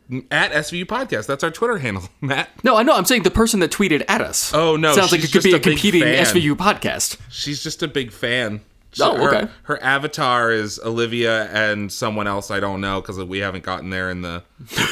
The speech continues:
Speaker 1: in the <laughs> show yet.
Speaker 2: <laughs> Season thirty-five.
Speaker 1: Yeah, but she is, she is, uh, or Jay. I, I think it's actually a guy 'cause, uh, he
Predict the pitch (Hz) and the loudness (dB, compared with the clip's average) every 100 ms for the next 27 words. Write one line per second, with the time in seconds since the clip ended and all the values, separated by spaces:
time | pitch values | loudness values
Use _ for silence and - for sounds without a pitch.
0 | - 110 110 104 - - - - 139 120 | -4 -4 -4 -4 -6 -6 -4 -2 0 0
1 | 117 113 98 - - - - 180 156 175 | 0 0 0 -2 0 0 2 2 2 2
2 | 151 117 - 156 151 139 151 147 139 143 | 0 -8 0 0 2 0 2 2 2 0
3 | 113 143 156 127 135 - 160 160 151 - | -2 0 2 2 0 -2 -2 -2 -4 -8
4 | - - 156 151 147 143 143 131 131 98 | -8 -6 -2 -2 -2 -2 -2 0 -2 -2
5 | 143 143 110 151 127 104 95 - 123 123 | -2 -2 -2 0 0 -2 -4 -6 -6 -6
6 | 131 165 160 151 131 123 110 104 107 101 | -8 -8 -6 -4 -4 -6 -6 -4 -2 -2
7 | 98 - - 107 98 92 - - _ - | -4 -8 -8 -6 -6 -10 -18 -20 _ -6
8 | 104 101 101 - - - - - 180 170 | -2 0 -2 -8 -20 -20 -18 -10 -6 -4
9 | 113 117 - | -6 -8 -14